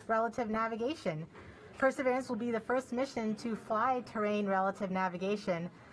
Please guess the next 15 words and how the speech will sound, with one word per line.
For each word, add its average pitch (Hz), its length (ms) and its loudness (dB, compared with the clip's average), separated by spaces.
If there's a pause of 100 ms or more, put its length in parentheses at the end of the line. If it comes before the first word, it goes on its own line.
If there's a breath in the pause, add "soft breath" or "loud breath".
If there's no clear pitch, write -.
(140 loud breath)
So 220 180 0
while 208 360 2
she 240 200 -4
is 214 140 -2
descending 220 680 -2
on 202 160 2
the 190 60 0
parachute, 226 640 0 (320 loud breath)
she'll 220 260 0 (180)
actually 247 440 2
be 208 160 -2 (100)
looking 240 460 0
at 220 160 0
the 208 80 -2
ground 208 680 0